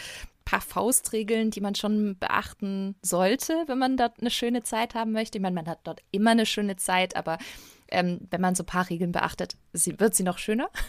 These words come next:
<laughs> Und ansonsten, äh, ja, tatsächlich, so sieht auch ein bisschen mein Weihnachtsfest aus, weil ich wollte jetzt am Wochenende nämlich die nächste Folge aufnehmen.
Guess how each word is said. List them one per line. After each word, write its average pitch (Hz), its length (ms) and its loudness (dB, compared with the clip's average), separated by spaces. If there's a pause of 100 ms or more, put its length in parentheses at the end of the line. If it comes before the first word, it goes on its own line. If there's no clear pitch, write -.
(160)
<laughs> - 480 2
Und 226 120 6
ansonsten, 226 640 4
äh, 254 100 2
ja, 226 240 4
tatsächlich, 269 460 -2
so 240 100 0
sieht 247 240 0
auch 214 100 -4
ein 214 60 0
bisschen 220 260 0
mein 156 200 -6
Weihnachtsfest 196 760 -4
aus, 190 260 -2
weil 196 120 -2
ich - 140 -10
wollte 190 280 0
jetzt 190 200 2
am 226 140 -2
Wochenende 170 420 -4
nämlich 185 280 0
die - 120 -8
nächste 180 240 0
Folge 214 340 6
aufnehmen. - 340 -8